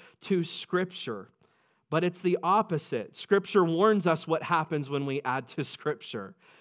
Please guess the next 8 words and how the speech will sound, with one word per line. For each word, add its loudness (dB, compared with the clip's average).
Revelation, 2
it's -2
not 6
a 4
multiple 0
choice 2
answer. 0
<laughs> -6